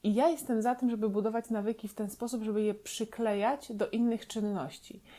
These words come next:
Na przykład picie wody. To jest tak, że codziennie robicie jakieś rzeczy, które choćby skały srały, mają miejsce w ciągu dnia. Codziennie chodzimy siku, ba,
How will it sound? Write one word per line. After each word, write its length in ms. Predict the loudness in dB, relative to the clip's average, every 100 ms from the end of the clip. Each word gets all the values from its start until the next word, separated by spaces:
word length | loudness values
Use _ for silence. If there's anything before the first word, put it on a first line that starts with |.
| -20 -20 -20 -20 _
Na 140 | 0 0
przykład 320 | 4 4 4
picie 240 | 0 -2
wody. 280 | -2 -2 -6 -14 -20 -20 -20 -20 _ _ _
To 100 | 4
jest 200 | 6 4
tak, 340 | 4 4 2 -10 -6
że 460 | 0 4 6 4 0 -8 _ _ -4
codziennie 560 | 0 2 2 2 2 2
robicie 460 | 2 2 2 4
jakieś 320 | 2 2 -2 0
rzeczy, 400 | -2 -2 -2 -2
które 260 | -2 0 2
choćby 280 | 0 0 0
skały 340 | 6 6 6
srały, 360 | 6 8 8 8
mają 260 | 8 8
miejsce 380 | 6 4 2 -4
w 60 | -4
ciągu 300 | -4 -2 -4
dnia. 260 | -4 -6 -8 -18 -20 -6
Codziennie 460 | -2 2 6 6 6
chodzimy 340 | 4 2 0
siku, 420 | 0 -6 -8 -10 -12 -2
ba, 340 | 2 2